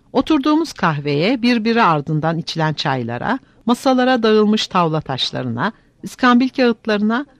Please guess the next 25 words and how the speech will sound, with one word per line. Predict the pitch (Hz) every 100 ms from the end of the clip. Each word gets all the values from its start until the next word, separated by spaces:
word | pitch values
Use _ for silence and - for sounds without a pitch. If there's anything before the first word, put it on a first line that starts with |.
| _ -
ortalığa | 208 214 208 202 202
tutulan | 185 - 180 180
sigara | - 165 214 269
paketlerine | 196 - 135 - 131 131 190 240
yavaş | 214 208 196 -
yavaş | 127 135 -
gelip | 196 202 285 -
hüzün | 185 208
yerleşiverdi. | 208 175 156 143 - 139 135 135 135 147 - _ _ _ _ _ _ _ _ _ -
Hüznü | 285 294 339
ve | 320 277
boşluğu | 254 - 247 247
dağıtmakta | 220 220 214 208 202 - 240
Sarplıların | - 196 196 196 190 214 240
üzerine | 202 185 180 214
yok. | 202 131 - _ _ _ _ _ _ _
Düşüp | 254 - 330 277
parçalanan | 226 - 208 196 185 185 143
düşlerini, | - - 139 135 185 285 - _ -
kırılıp | 208 208 208
ufalanan | 185 190 180 185 226 233
umutlarını | 226 220 220 214 220
el | - 214 190
birliğiyle | 196 175 185 175 196
toparlayıverdiler. | 233 220 185 156 131 135 131 131 131 139 131 -